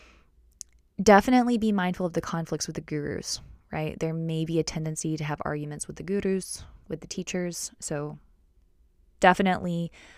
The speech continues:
uh, throw yourself into spiritual teachings and pursue that. Just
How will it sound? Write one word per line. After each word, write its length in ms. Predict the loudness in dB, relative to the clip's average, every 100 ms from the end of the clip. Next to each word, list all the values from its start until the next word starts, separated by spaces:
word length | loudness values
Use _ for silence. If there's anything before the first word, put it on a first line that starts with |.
| -12 -4
uh, 160 | -4
throw 220 | 2 4
yourself 440 | 6 6 6 2 0
into 120 | -2
spiritual 400 | 0 0 0 -2
teachings 380 | -2 0 0 0
and 160 | -2
pursue 380 | -4 -4 -2 0
that. 200 | 0 0
Just 380 | -2 -4 -6